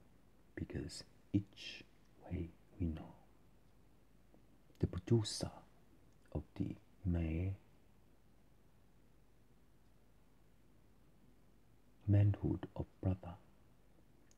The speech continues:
has been conferencing into knowing that in reality,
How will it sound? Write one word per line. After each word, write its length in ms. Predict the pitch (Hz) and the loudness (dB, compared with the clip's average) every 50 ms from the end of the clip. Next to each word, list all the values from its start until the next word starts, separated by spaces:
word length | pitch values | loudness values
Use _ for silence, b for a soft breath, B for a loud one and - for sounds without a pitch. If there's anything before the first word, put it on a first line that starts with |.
| - - | -6 -4
has 200 | - 87 - - | -4 -4 -4 -4
been 360 | - - 92 85 85 80 87 - - - - - - - - - - - - - - - - - - - - - - - - - - - - - - - - - - - - - - - - - - - - - - - - - - - - - - - - | 2 2 4 4 4 2 -2 -4 -10 -18 -20 -20 -20 -20 -20 -16 -14 -14 -14 -14 -18 -20 -20 -20 -20 -18 -18 -18 -18 -20 -20 -20 -20 -20 -20 -20 -20 -20 -20 -20 -20 -20 -20 -20 -20 -20 -20 -20 -20 -20 -20 -20 -20 -20 -20 -20 -20 -20 -20 -20 -20 -12 0
conferencing 600 | - 120 110 - - 98 92 - - - 69 - - - - - - - - - - - - - - - - - - - - - - - - - - - - | 4 4 4 6 4 0 -2 -2 -4 -6 -6 -6 -8 -12 -18 -20 -20 -20 -20 -20 -20 -20 -20 -20 -20 -20 -20 -20 -20 -20 -20 -20 -20 -20 -20 -20 -14 -2 0
into 500 | 85 78 73 - - - 73 65 64 - - - - - - | 0 0 0 -2 -2 -2 -2 -2 -2 -6 -10 -16 -20 -2 0
knowing 480 | 95 87 85 82 90 90 82 69 - - - - - - - - - - - - | 2 4 4 4 4 2 2 -2 -4 -8 -14 -20 -20 -20 -20 -20 -20 -20 -8 -6
that 220 | - - - - - - - - - - - - - - - - - - - - - | -6 -6 -6 -8 -12 -18 -20 -20 -20 -20 -20 -20 -20 -20 -20 -20 -20 -20 -20 -20 -6
in 160 | - 90 82 78 | -2 0 2 2
reality, 580 | 80 80 87 98 107 113 107 - - - - | 4 4 4 4 2 2 0 -2 -4 -8 -14